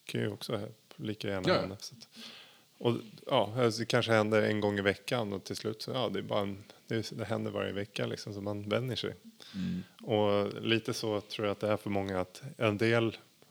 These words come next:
Speaker 1: vänjer sig vid att det liksom alltid är någonting som är problem. Som att bo i en storstad, så man vänjer sig vid att, ah, det är fan, det är, folk luktar och det är smutsigt eller det är,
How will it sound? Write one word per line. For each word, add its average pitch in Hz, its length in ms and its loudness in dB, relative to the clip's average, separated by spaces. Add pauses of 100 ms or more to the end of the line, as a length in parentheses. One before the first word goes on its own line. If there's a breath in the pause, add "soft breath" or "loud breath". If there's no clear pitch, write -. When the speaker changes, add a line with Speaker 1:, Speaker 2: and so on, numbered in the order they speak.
(100)
Speaker 1:
vänjer 120 340 2
sig 92 160 -8
vid 90 140 -4
att 90 160 -6
det 98 120 -4
liksom 92 400 -6 (1200 soft breath)
alltid 113 460 0
är 95 120 0
någonting 90 400 -4
som 104 160 -6
är 92 40 -4
problem. 104 380 0 (140)
Som 113 220 0
att 101 80 0
bo 92 240 -4
i 92 40 -2
en 92 120 -4
storstad, 95 640 -6
så - 100 -10
man 95 460 -4
vänjer 107 320 4
sig - 180 -12
vid 104 80 -6
att, 101 140 -12
ah, 107 300 -12
det - 60 -20
är - 40 -16
fan, 101 340 -12
det 104 120 -10
är, 101 120 -10
folk - 500 -8 (480 loud breath)
luktar 101 720 0 (100)
och 95 180 -6
det 92 120 -8
är 92 220 -8 (460 soft breath)
smutsigt - 960 -2
eller 101 220 -6
det 92 120 -6
är, 90 480 -4